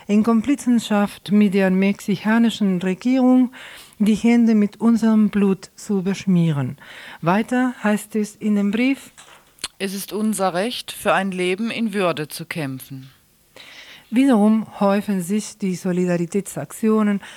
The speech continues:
Speaker 1: auf der ganzen Welt und sogar hier in Europa. Nächsten Samstag soll ein Tag der Solidaritäts- Solidaritätsaktionen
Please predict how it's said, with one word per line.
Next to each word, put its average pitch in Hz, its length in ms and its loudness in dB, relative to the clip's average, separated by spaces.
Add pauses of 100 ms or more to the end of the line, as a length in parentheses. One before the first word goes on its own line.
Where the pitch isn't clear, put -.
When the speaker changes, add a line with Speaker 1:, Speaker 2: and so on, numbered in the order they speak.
(140)
Speaker 1:
auf 180 180 -2
der 180 160 -2
ganzen 160 400 -2
Welt 135 380 -8
und 233 180 2
sogar 165 420 -2
hier 202 380 -2
in 254 160 0
Europa. 160 500 0 (720)
Nächsten 196 480 0
Samstag 247 640 0
soll 220 420 0
ein 175 300 -2
Tag 208 280 -2
der 185 200 0
Solidaritäts- 180 880 -2 (200)
Solidaritätsaktionen 208 1600 0